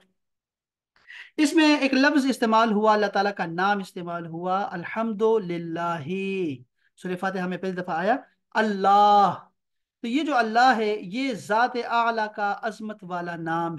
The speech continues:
ہے جو تمام کمال والی صفتوں کی جامع ن-، ہے۔ بعض مفسرین نے اس لفظ کے معانی بیان کیے ہیں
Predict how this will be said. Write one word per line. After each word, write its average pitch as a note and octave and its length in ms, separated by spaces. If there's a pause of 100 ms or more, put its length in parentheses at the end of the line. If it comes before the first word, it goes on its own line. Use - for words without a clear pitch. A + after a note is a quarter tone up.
ہے D#3+ 240 (400)
جو A3 140
تمام D4+ 680
کمال B3 480
والی A#3 360
صفتوں C#4 600
کی F#3 320
جامع A3+ 680
ن-، F3+ 360
ہے۔ D3+ 220 (460)
بعض A#3 260
مفسرین A#3+ 580
نے B3 140
اس G3 180
لفظ A3+ 220
کے A3+ 120
معانی G#3 480
بیان G3 380
کیے A#3+ 240
ہیں G3+ 240